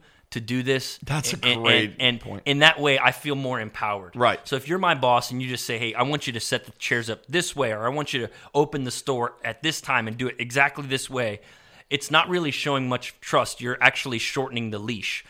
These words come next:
Speaker 1: But
Speaker 2: Right.
Speaker 1: when you extend that leash of trust and you're saying, "Hey, you're gonna be responsible, and I'm not just gonna delegate you, uh, a task,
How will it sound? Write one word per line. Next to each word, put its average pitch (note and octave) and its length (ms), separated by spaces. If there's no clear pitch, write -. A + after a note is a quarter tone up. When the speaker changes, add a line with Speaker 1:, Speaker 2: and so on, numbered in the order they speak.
Speaker 1:
But - 60
Speaker 2:
Right. B2+ 100
Speaker 1:
when C#3+ 120
you E3 120
extend D#3+ 500
that D#3+ 180
leash C#3 380
of A2 140
trust - 440
and A#2 120
you're B2+ 80
saying, A2+ 300
"Hey, A2 260
you're C#3 160
gonna G#3+ 120
be D3+ 120
responsible, B2 680
and A#2+ 100
I'm D3 80
not F3 160
just - 160
gonna B2+ 220
delegate B2+ 600
you, A#2 260
uh, G#2+ 140
a G#2 60
task, C#3 520